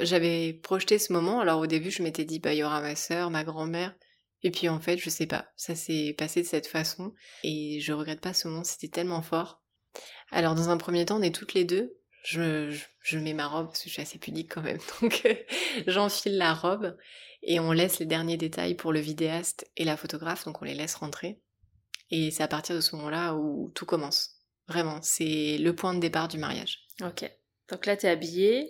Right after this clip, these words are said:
Speaker 2: coiffée, maquillée, toute prête.
Speaker 1: Oui.
Speaker 2: Ensuite, qu'est-ce qui se passe ?
Speaker 1: Eh bien, je me... je me réserve, euh, cette surprise de ne pas me découvrir sur le moment parce que j'avais pas eu cette possibilité de,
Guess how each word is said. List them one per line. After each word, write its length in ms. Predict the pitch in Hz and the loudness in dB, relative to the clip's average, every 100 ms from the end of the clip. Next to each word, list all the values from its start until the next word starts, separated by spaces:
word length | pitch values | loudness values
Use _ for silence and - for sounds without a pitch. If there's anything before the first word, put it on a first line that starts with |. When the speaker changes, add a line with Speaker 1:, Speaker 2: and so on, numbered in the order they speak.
| - | -2
Speaker 2:
coiffée, 320 | 196 175 165 | -2 0 -2
maquillée, 400 | 160 160 - 180 | -4 -6 -6 -6
toute 180 | 185 180 | -6 -10
prête. 440 | - 220 - - - | -2 0 -2 -6 -4
Speaker 1:
Oui. 180 | 180 190 - _ - | -4 -4 -8 _ -10
Speaker 2:
Ensuite, 260 | 175 - - | -8 -8 -8
qu'est-ce 200 | 180 - | -8 -8
qui 100 | 180 | -8
se 100 | - | -8
passe ? 440 | 180 - - - _ - - - - - - _ _ - | -8 -10 -16 -18 _ -16 -14 -14 -16 -20 -20 _ _ 0
Speaker 1:
Eh 120 | 180 | 0
bien, 560 | 165 170 165 165 165 - | 2 0 0 2 2 0
je 180 | 165 165 | 0 0
me... 720 | 170 165 165 160 156 156 151 - _ _ _ _ _ _ | 0 2 2 2 0 -4 -8 -12 _ _ _ _ _ _
je 160 | - 175 | -4 0
me 60 | 170 | 2
réserve, 480 | 180 180 214 208 180 | 2 4 2 2 0
euh, 360 | 160 160 160 | 2 2 0
cette 220 | 160 165 - | 0 0 2
surprise 480 | 180 - 202 202 | -2 0 0 2
de 100 | 170 | 2
ne 140 | 160 160 | 2 4
pas 160 | 180 | 4
me 100 | 196 | 4
découvrir 500 | 180 175 - 175 175 | 4 2 0 -4 -2
sur 160 | 180 175 | -2 -2
le 80 | 160 | 0
moment 360 | 160 165 190 - _ - | 2 0 -2 -8 _ -4
parce 240 | 156 - | -2 0
que 140 | - 185 | 2 2
j'avais 500 | 180 160 156 160 160 | 2 -2 -2 -2 -2
pas 220 | 170 170 | 2 2
eu 100 | 185 | 2
cette 460 | - 175 170 165 160 | 0 -2 -2 -2 0
possibilité 580 | 175 170 170 175 196 | 0 0 -2 4 6
de, 420 | 185 175 160 156 | 6 2 0 -2